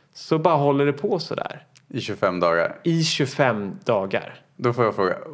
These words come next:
Speaker 2: av nyfikenhet, vad känner du är ny-, alltså nyttan av att göra det?
Speaker 1: Eh, det häftiga som jag känner, eh, just det här med att man är i tystnad då, det betyder att man inte ska småprata med folk.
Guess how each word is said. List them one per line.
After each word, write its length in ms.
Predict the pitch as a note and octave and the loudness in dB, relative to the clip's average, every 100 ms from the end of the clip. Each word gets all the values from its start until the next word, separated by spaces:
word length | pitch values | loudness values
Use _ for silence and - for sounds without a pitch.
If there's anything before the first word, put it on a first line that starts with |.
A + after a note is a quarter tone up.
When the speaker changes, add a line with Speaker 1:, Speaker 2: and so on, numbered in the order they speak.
| - _ _ _ _ - _ _ - | -18 _ _ _ _ -20 _ _ -4
Speaker 2:
av 160 | A#2+ G#2+ | -2 0
nyfikenhet, 640 | A#2+ G#2+ G#2 F#2+ F#2+ F#2+ - - - | 0 -2 -4 -4 -2 -4 -6 -16 -12
vad 580 | G#2 A#2+ C3 A#2+ A#2 | -2 2 2 0 -6
känner 360 | - C3 A#2 A2+ | -4 -2 0 -2
du 500 | A#2 D#3+ D3 F#2 - - | 0 0 0 -2 -8 -6
är 200 | G#2+ F#2+ | -2 0
ny-, 340 | F#2 A2 A2 - - | 0 -2 -4 -6 -4
alltså 360 | G2+ G2+ F#2+ G2 | -2 2 0 -2
nyttan 640 | G#2 B2+ C3 - - F3 - | -2 0 -2 -4 -2 -2 2
av 180 | F2+ F#2 | 0 2
att 80 | |
göra 240 | G#2+ A2 D3 | 2 2 0
det? 140 | - - - - - - | -4 -14 -20 -20 -16 -6
Speaker 1:
Eh, 160 | - - D#3 - - | -4 -4 -10 -14 -4
det 140 | E3 | -2
häftiga 680 | D#3 G#3 - - - G#3 F3 | 0 0 -2 -4 0 2 2
som 160 | D3+ | 4
jag 140 | C#3 B2 | 4 4
känner, 440 | F#2 A#1 G1+ - - - - | 0 -4 -8 -10 -14 -20 -4
eh, 320 | - A2 A2+ - - | 2 2 2 -2 -6
just 320 | D#3 E3 E3+ | 2 4 4
det 60 | D#3 | 4
här 140 | C#3+ | 4
med 160 | B2 A#2 | 4 2
att 120 | A2 | 2
man 120 | A#2+ | 2
är 60 | A#2+ | 2
i 60 | A#2+ | 0
tystnad 520 | - D#3+ - F3 B2+ | 0 -2 0 0 2
då, 260 | F#2+ G#2 A2+ | 2 2 2
det 180 | C3+ C3 | 2 2
betyder 380 | C3 C3+ A2+ | 2 2 2
att 120 | A2 A#2+ | 0 2
man 120 | B2 | 0
inte 200 | A#2+ G#2+ | 0 -2
ska 140 | A#2+ | -4
småprata 600 | G#2+ C3 A2+ C#3+ B2 - | 0 0 2 2 2 0
med 120 | G#2+ | -4
folk. 400 | G2+ D2 - - | -4 -6 -6 -16